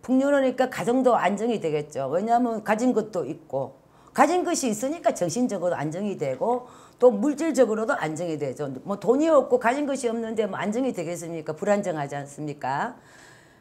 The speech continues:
그러니까 모든 것이 갖춰졌기 때문에 가정도 안정을 하고 가정도 지킨다. 가정도 안정된 가정을 지킨다. 그렇지만 이제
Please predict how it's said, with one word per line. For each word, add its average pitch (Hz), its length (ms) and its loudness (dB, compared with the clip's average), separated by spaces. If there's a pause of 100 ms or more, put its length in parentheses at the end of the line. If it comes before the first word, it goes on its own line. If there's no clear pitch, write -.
그러니까 214 580 0
모든 208 380 0
것이 247 240 0
갖춰졌기 196 720 -4
때문에 247 340 -2
가정도 185 840 -2
안정을 160 560 -4 (200)
하고 202 360 -8
가정도 160 420 -8
지킨다. 156 640 -4 (300)
가정도 247 640 4
안정된 196 520 -2
가정을 165 400 -4
지킨다. 147 680 -2 (340)
그렇지만 311 720 0
이제 160 260 0